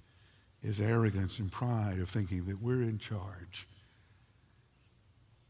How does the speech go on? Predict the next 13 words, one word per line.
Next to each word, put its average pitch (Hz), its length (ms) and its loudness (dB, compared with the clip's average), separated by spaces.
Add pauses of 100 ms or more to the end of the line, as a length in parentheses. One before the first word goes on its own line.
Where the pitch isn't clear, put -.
(120)
and 95 220 -2
not 90 260 -4
Christ. - 640 -8 (4000)
What 139 180 -2
drove 113 420 4
Jesus 175 760 2 (1800)
was 95 280 -4
this 180 360 2
understanding 110 1300 0 (920)
of 95 100 -8
who 120 240 2
he 175 120 6
was 104 760 0